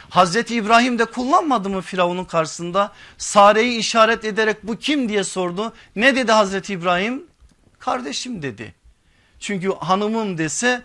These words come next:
farklı şeylere sebebiyet verecek. Peki sözde bir hilaf var mı? Haşa. Yok. Orada din kardeşliğini kastediyor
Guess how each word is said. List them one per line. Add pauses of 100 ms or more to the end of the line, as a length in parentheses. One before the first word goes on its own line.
(160)
farklı
şeylere
sebebiyet
verecek. (400)
Peki
sözde
bir (360)
hilaf
var
mı?
Haşa. (840)
Yok. (580)
Orada
din
kardeşliğini
kastediyor